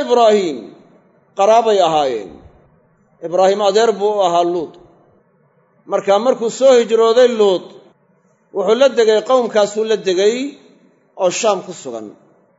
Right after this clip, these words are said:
Hadduu agagaarka hadda Urdun ay tahay, meelahaas bay ahayd meeshay degganaayeen.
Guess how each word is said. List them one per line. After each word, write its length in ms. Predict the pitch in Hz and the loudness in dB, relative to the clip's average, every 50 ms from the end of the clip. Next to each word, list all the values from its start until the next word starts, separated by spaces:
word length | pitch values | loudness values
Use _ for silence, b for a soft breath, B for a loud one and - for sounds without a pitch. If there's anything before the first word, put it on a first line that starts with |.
| _ _ _ _ _ _ _ _ _ - | _ _ _ _ _ _ _ _ _ -12
Hadduu 160 | 151 165 180 | -8 -4 -2
agagaarka 520 | 175 170 160 180 202 196 180 175 - 185 180 170 | -2 -2 0 0 0 0 0 0 -2 -2 0 0
hadda 220 | 175 180 175 185 190 | -2 -4 -6 -6 -6
Urdun 300 | 208 196 165 147 175 156 | -6 -6 -6 -8 -8 -4
ay 140 | 156 151 | -4 -6
tahay, 320 | 151 156 165 147 151 165 165 | -4 -4 -4 -4 -4 -4 -4
meelahaas 500 | 156 151 151 160 156 147 139 139 131 - - - - _ _ _ _ _ _ _ _ _ _ _ _ _ - | -4 -4 -4 -4 -4 -4 -6 -6 -8 -12 -18 -20 -20 _ _ _ _ _ _ _ _ _ _ _ _ _ -4
bay 100 | 180 170 | -2 -2
ahayd 220 | 160 160 165 165 | 0 -2 -2 -4
meeshay 300 | 175 190 185 - - 165 | -4 -6 -8 -8 -10 -10
degganaayeen. 500 | 151 - 135 117 135 123 117 104 90 78 | -12 -10 -10 -10 -8 -8 -8 -10 -12 -14